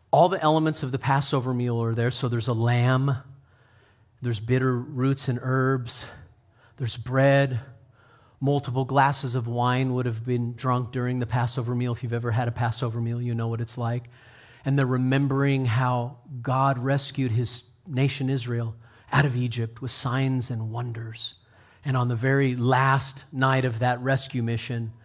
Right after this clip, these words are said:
God protected Israel in the land of Goshen. And they painted their doorposts with blood,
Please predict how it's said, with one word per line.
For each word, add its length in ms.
God 280
protected 580
Israel 540
in 120
the 80
land 260
of 120
Goshen. 520
And 240
they 100
painted 540
their 100
doorposts 720
with 180
blood, 480